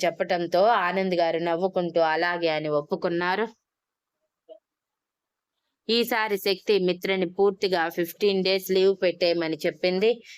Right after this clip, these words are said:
మిత్ర కూడా సరే అని ఒప్పుకొని అభితో అది చెప్తే, "నా వల్ల కాదు అంటున్నా,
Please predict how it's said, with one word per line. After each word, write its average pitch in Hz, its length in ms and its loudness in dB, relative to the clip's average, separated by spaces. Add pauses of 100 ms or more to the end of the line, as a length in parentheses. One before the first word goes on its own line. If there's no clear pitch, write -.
(120)
మిత్ర 214 320 0
కూడా 190 300 2
సరే 185 340 2
అని 180 160 0
ఒప్పుకొని 175 520 0
అభితో 175 460 0
అది 160 360 -2
చెప్తే, 180 480 -2 (280)
"నా 190 220 0
వల్ల 190 260 0
కాదు 196 520 -2 (280)
అంటున్నా, 196 540 -2